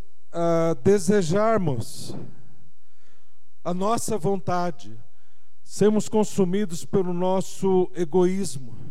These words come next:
pelo nosso orgulho, acharmos que nós somos vítima nesta relação, que somos vítimas de todos,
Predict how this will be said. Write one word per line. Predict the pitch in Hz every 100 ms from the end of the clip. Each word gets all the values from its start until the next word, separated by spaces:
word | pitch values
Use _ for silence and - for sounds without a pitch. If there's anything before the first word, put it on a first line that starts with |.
| - - - - - - -
pelo | 190 196
nosso | 175 185 - 196
orgulho, | 180 147 196 196 123 104 - - - - - - - - -
acharmos | 160 - 202 202 202 -
que | 202
nós | 190 190
somos | - 202 196 190 170 131
vítima | 123 - 110 214 254 - - 160 139 123 104 - - - - - - - - - - - - - 131
nesta | 131 170 165 - - 170 156 147 135
relação, | 131 180 180 - - 190 190 117 - - - - - - - - - - - - - - - - - - - - - - - - -
que | 143
somos | 143 196 196 160
vítimas | - 190 233 - 175 165 156
de | 151 151 - - -
todos, | 180 196 202 202 131 110 101 - -